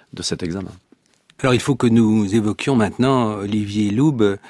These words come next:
Speaker 2: la question de l'équilibre des sexes, je veux dire, ou plutôt le déséquilibre des sexes, puisque le baccalauréat est pendant très longtemps exclusivement masculin, et que par là reflétant évidemment l'état d'une société, des préjugés, des stéréotypes, et cetera.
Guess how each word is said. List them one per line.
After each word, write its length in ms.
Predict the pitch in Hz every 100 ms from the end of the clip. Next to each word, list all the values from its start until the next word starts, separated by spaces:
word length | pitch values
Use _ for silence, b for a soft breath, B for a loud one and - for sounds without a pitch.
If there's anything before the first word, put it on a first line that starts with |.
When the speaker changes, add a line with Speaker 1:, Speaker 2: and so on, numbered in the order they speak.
| B B B 104
Speaker 2:
la 80 |
question 640 | - 104 - - 143 131 107
de 180 | 101
l'équilibre 520 | 98 101 95 107 120 101
des 120 | 90
sexes, 400 | - 175 - -
je 60 |
veux 140 | 98 101
dire, 400 | 104 120 104 98
ou 80 | 92
plutôt 220 | 101 123
le 140 | 104
déséquilibre 760 | 92 123 123 123 - 113 131 107
des 140 | 104
sexes, 280 | - 147 -
puisque 280 | - - 107
le 140 | 95
baccalauréat 580 | 104 - 98 95 127 104
est 120 | 95 _ _ _ _ -
pendant 220 | 104 101
très 180 | - 110
longtemps 420 | 104 - 147 131 B B B -
exclusivement 800 | 113 - 123 104 101 104 139 107
masculin, 640 | 98 95 - 139 139 110 - -
et 140 | 98
que 360 | - 107 98 98 _
par 100 | -
là 200 | 131 131
reflétant 440 | 92 107 - 104 135
évidemment 300 | 104 101 127
l'état 240 | 104 120
d'une 140 | 101 98
société, 500 | - - 110 165 123
des 80 |
préjugés, 540 | 110 104 92 90 110 120
des 80 | 101
stéréotypes, 520 | - 90 87 - 110
et 80 | -
cetera. 300 | - -